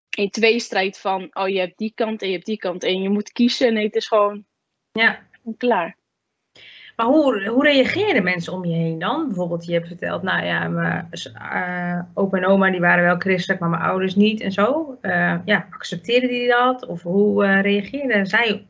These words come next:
Speaker 2: daarop?
Speaker 1: Ik vond het best wel, eh, spannend om, eh, tegen mijn ouders te zeggen dat ik mee ging doen met de Alpha, of tenminste dat wij mee gingen doen met de Alpha-cursus. En, maar ja, meer voor mezelf, omdat mijn ouders al wisten dat, eh,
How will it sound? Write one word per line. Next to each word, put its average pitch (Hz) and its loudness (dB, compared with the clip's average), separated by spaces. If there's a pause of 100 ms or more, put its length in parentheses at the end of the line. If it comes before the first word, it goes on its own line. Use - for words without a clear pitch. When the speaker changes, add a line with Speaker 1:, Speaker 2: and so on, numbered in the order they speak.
Speaker 2:
daarop? 165 -6 (760)
Speaker 1:
Ik - -8
vond 254 2
het 233 2
best 240 -2
wel, 196 6
eh, 160 2
spannend 226 0
om, 175 -10
eh, - -12 (400)
tegen 208 -2
mijn 196 0
ouders 233 4
te - -18
zeggen 196 -8
dat 180 -4
ik - -16
mee 196 -8
ging 202 -4
doen 185 -4
met 170 -4
de - -6
Alpha, 208 2
of 180 -10
tenminste 196 2
dat 185 -2
wij 190 4
mee 214 0
gingen 214 -8
doen 220 -6
met 175 -10
de - 2
Alpha-cursus. 214 -2 (680)
En, 180 -2
maar 202 6
ja, 202 6
meer 208 4
voor 202 -10
mezelf, 202 -6
omdat 196 -8
mijn 185 -8
ouders 185 -4
al 175 -8
wisten 175 -6
dat, 170 -8
eh, 160 -6